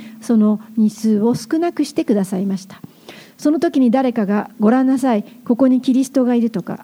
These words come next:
あそこにいるとか言っても信じてはいけません。偽キリストたち、偽預言者たちが現れて、できれば選ばれた者たちを惑わそうと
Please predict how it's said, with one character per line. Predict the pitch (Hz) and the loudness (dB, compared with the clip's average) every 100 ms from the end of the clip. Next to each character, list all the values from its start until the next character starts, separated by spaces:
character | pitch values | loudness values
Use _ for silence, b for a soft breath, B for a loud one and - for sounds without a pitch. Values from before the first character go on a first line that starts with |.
| - | -6
あ | 226 | -2
そ | 233 | 0
こ | 226 | 2
に | 233 | 2
い | 233 | 2
る | 294 | 0
と | 254 | 0
か | 202 | -2
言 | |
っ | 196 | -2
て | 277 | 0
も | 226 | 0
信 | 220 254 | 2 2
じ | 220 214 | 2 0
て | 302 | -2
は | |
い | 208 | -2
け | 208 | -2
ま | 190 | -2
せ | 185 180 | -2 -4
ん。 | 202 B B B B 226 | -4 B B B B 0
偽 | 226 240 | 2 0
キ | 254 | 2
リ | 247 | 0
ス | 226 | 0
ト | 226 | -2
た | 202 | -2
ち、 | - 196 | 0 2
偽 | 214 | 2
預 | 285 277 | 2 0
言 | 262 330 | 2 0
者 | 302 240 | -2 -2
た | 226 | -2
ち | 233 | -2
が | 247 220 | 0 0
現 | 214 208 | 0 0
れ | 202 | -2
て、 | 196 185 190 B B B - | -2 -6 -6 B B B -2
で | 214 | 0
き | 254 | 2
れ | 220 | 0
ば | 190 185 B B - | 0 -4 B B -6
選 | 233 226 | 0 2
ば | 240 | 2
れ | 233 | 0
た | 220 208 | 0 2
者 | 214 220 | 2 2
た | 214 | -2
ち | 220 214 | -2 0
を | 202 | 2
惑 | 208 254 | 2 2
わ | 269 | 2
そ | - 302 | 0 -2
う | 277 | -2
と | 208 | -4